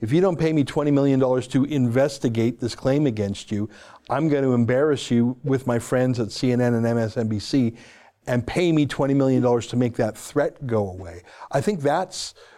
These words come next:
really the value of these lawyers. They're not the best lawyers in the world. They're the best schmoozers and hucksters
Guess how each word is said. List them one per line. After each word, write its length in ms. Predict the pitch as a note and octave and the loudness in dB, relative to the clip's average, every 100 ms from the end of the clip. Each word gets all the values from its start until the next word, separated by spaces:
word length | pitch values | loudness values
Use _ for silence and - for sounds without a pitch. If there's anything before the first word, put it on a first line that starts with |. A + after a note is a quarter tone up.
| - - | -20 -2
really 440 | C#3 D#3 F3+ D#3 | 2 4 4 4
the 120 | C3 | 2
value 460 | A#2+ C3 D3 E3 D3+ | 0 0 2 2 2
of 80 | C3 | 2
these 220 | B2+ C#3 | 0 2
lawyers. 320 | D3 C3+ A2 | 2 2 2
They're 80 | D3 | 0
not 240 | G3 A#3 | 0 0
the 80 | D3+ | 0
best 320 | D3 D#3 - | 0 -2 2
lawyers 340 | C#3+ E3+ E3+ C#3+ | 2 4 2 2
in 60 | |
the 80 | A#2+ | 0
world. 320 | G#2 G#2 A2 - - - | 2 2 0 -8 -8 0
They're 160 | C#3+ | 2
the 80 | C#3 | 2
best 340 | C3 C#3+ - | 2 0 -2
schmoozers 840 | - - - D3 E3 E3+ D3+ C#3+ B2+ | -6 -4 0 2 2 2 2 2 2
and 100 | A#2 | -2
hucksters 680 | - D#3 - C4 B2+ A#2 | -2 -4 -4 0 0 0